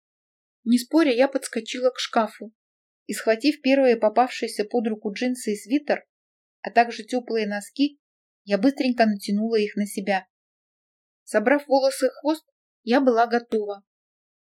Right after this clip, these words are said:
Велев мне ждать, Рига вышел в коридор.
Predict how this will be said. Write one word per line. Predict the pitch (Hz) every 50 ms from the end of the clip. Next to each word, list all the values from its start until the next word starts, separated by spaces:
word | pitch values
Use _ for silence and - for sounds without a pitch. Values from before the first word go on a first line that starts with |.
| _ _ _ _ _
Велев | - 226 240 302 311 -
мне | - 262 262
ждать, | 247 220 214 302 320 320 -
Рига | 214 247 262 - 254 233
вышел | 226 - - - 247
в | 247 -
коридор. | - 247 240 240 214 202 202 185 -